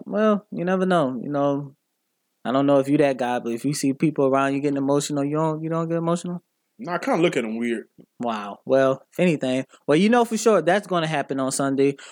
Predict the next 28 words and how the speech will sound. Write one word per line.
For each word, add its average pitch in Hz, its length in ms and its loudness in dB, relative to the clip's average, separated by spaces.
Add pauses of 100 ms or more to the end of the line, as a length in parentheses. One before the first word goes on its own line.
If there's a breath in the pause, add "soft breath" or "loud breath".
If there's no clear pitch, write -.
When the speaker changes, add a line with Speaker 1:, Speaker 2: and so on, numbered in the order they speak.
(120)
Speaker 1:
What 156 140 6
we 180 300 6
not 214 440 2
for 240 180 0
sure 202 360 4
that's 165 200 0
going 160 260 0
to 151 120 -2
happen 214 380 0
on 185 100 2
Sunday, 165 320 2
even 185 220 4
though 165 100 6
we 160 180 2
do 196 460 4 (300 loud breath)
have 185 420 -2
a 143 420 2 (480)
good 180 240 6
idea 160 540 4
what 143 220 0
should 294 400 2
happen, 151 340 0
and 139 80 -2
that's 147 140 0
the 139 100 -8
Texans 139 420 -2
winning. 160 320 2 (300 loud breath)
Now, 151 460 -2